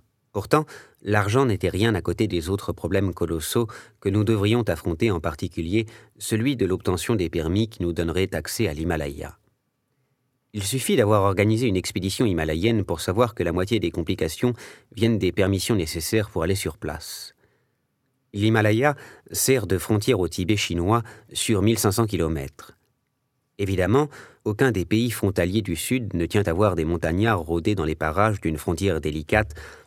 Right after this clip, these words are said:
mal dessinée et sujette à contestation. De plus,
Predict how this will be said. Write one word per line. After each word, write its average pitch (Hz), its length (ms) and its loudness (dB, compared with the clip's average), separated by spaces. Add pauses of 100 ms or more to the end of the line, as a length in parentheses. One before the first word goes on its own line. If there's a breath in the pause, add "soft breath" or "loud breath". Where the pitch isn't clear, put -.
(140 loud breath)
mal 101 200 4
dessinée 92 540 0 (300 loud breath)
et - 120 -6
sujette 104 380 0
à 78 60 -2
contestation. 82 720 -4 (880)
De 101 100 -2
plus, 156 300 2